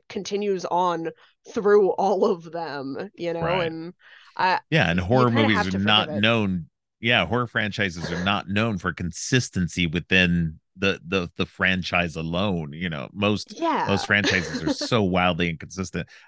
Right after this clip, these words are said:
Speaker 2: I can only think of a couple that are, or, that are even remotely, you know, better than, you know, most. Scream franchise, that one's, like, great. The continuity is, is, is, is solid on those.
Speaker 1: Yeah.
Speaker 2: And then, um,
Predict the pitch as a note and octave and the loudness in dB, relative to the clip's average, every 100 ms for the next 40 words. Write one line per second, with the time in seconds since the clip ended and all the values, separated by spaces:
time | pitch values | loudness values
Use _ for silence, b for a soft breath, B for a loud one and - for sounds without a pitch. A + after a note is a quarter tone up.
0 | - F#2 G2+ G#2 G2 A2+ G#2+ E2 E2+ - | -10 -4 -2 0 2 2 0 -2 -4 0
1 | B2 F2 E2+ F2 E2 E2 - - - _ | 0 -2 -4 -4 -4 -6 -8 -12 -14 _
2 | G2+ F#2+ F2 E2+ D2+ _ _ _ _ _ | -4 -2 -2 -4 -10 _ _ _ _ _
3 | G#2 F2 F2 E2 F#2+ G#2+ - F2+ E2+ C#2+ | -4 -4 -4 -4 -2 -2 0 -2 -2 -4
4 | - _ _ G2+ F2+ D#2+ - _ - A2 | -12 _ _ -6 -4 -4 -10 _ 0 0
5 | G2 E2 E2+ D#2+ D#2+ - _ _ _ G#2 | 0 -4 -8 -8 -10 -14 _ _ _ _
6 | F#2 F2 F#2 - - _ - - A#2 A2+ | -4 0 -2 -2 -12 _ -14 -4 2 2
7 | G2 G#2 F#2 G#2 F#2+ - _ _ _ _ | 2 0 2 0 0 -4 _ _ _ _
8 | F#2+ F2+ F#2+ F#2 D#2 - _ F2 D#2+ - | -2 0 0 -2 -4 -10 _ -2 -2 -8
9 | _ F#2 F#2+ F#2+ E2 - - F2 - - | _ -10 -2 0 0 -4 -14 -10 -8 -4
10 | F#2 F2+ F2+ F2 D#2 - _ F2 D2 - | -2 0 0 -2 -6 -16 _ -10 -10 -8
11 | E2 E2+ - - - F#2 - F#2+ F2+ F#2+ | -8 -8 -18 -20 -10 -8 -4 -2 0 0
12 | F2 F#2+ F#2 F#2 F#2 - b b b F#3 | 0 -2 -2 -4 -6 -14 b b b -4
13 | F3 E3 F2 E2+ E2+ E2 E2 D#2 C2+ | -2 2 2 2 0 0 0 -2 -8